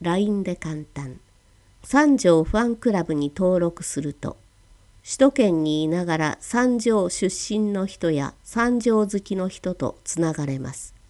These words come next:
首都圏で開催される会員交流イベントの案内が届きます。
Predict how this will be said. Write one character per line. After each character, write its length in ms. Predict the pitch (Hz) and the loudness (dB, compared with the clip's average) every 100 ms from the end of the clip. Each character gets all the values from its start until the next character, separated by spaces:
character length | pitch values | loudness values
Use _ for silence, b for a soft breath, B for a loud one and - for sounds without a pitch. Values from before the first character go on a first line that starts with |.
| b b b b b | b b b b b
首 140 | - | -4
都 140 | - 269 | 2 4
圏 280 | 254 190 156 | 4 2 2
で 140 | 156 | -2
開 240 | - 208 | 0 0
催 300 | 214 - 202 | 0 0 0
さ 240 | 202 - 185 | 0 -2 -2
れ 140 | 175 | 0
る 220 | 165 151 - | 0 -2 -4
会 320 | - 202 220 226 | -4 0 2 2
員 240 | 226 214 | 0 -2
交 260 | 214 208 214 | 0 2 2
流 240 | 214 208 | 2 0
イ 160 | 196 196 | 0 0
ベ 160 | 185 | 0
ン 100 | 156 | -2
ト 160 | 147 139 | -4 -4
の 240 | 135 - | -4 -4
案 200 | 180 202 | -2 0
内 220 | 196 190 151 | 0 -2 -2
が 160 | 127 | -6
届 300 | - 127 135 | -6 -6 -6
き 160 | - 139 | -8 -8
ま 160 | 127 | -10
す。 220 | 131 - | -10 -16